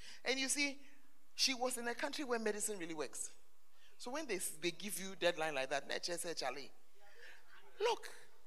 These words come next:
So we were praying over this woman,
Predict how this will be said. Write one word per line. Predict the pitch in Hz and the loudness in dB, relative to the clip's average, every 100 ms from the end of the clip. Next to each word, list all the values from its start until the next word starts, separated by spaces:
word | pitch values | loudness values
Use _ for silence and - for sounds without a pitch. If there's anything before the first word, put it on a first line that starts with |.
| - - - - | -8 -8 -6 0
So | - 427 415 - - - - - - - - - - - | 4 4 4 2 0 -2 -6 -8 -8 -8 -6 -6 -6 -6
we | 196 | 0
were | 180 | 0
praying | - 180 220 | 2 2 4
over | 214 208 | 4 2
this | 202 202 | 0 -2
woman, | 185 190 190 | -2 -4 -4